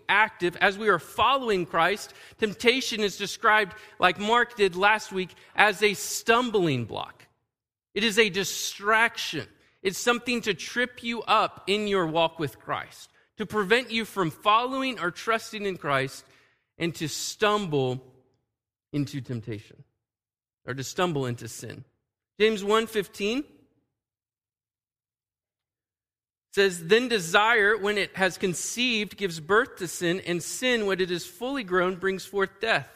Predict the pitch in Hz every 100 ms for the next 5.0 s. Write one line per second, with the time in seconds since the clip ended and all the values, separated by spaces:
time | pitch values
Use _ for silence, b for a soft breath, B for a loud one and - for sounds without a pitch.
0 | _ _ _ _ _ _ _ - 214 -
1 | - 220 220 302 294 208 196 202 - 220
2 | - - - - 294 277 220 196 202 -
3 | 208 - 208 - 233 233 - 220 202 _
4 | - 226 233 190 - - 247 226 131